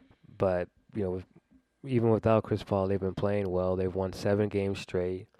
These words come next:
Booker's back, obviously. Booker's playing very well.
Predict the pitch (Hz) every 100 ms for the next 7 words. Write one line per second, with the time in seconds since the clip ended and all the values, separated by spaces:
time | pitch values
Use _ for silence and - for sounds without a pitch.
0 | _ - _ _ _ - - - 120 117
1 | 101 87 95 90 - 87 85 90 85 98
2 | 87 95 95 87 - 90 87 90 90 90
3 | 87 85 85 85